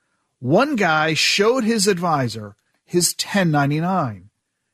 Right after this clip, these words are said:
It's five hundred pages long. That's a lot of transactions. One line per trade,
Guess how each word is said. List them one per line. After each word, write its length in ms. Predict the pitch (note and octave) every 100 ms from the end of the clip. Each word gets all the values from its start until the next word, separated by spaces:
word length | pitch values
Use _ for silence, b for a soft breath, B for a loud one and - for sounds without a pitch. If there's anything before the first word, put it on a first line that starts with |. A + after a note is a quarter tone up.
| _ _
It's 260 | D#3+ C3+ -
five 640 | - G3+ E3+ E3 F3 E3+ _ _ _
hundred 560 | - F#3+ D#3 C#3 C3 - _ _ -
pages 580 | D3 B2+ A2 C3+ C3+ -
long. 600 | C#3 D#3 F#3+ G3 A#2 F#2 _ _ _ _ _ _ _ _
That's 400 | D3 B3+ C#4 A3
a 60 | A#3
lot 260 | C#4 C#4+ A#3+
of 60 |
transactions. 920 | A#3 A#3 G#3+ C4 D#4 - D#3 G#2+ G2
One 320 | C#3 F3+ B3+ A3+
line 540 | C4 C#4+ G#3 F#3+ E3+
per 260 | - A#3 A3
trade, 580 | - A#3 C4 D#4 C#4+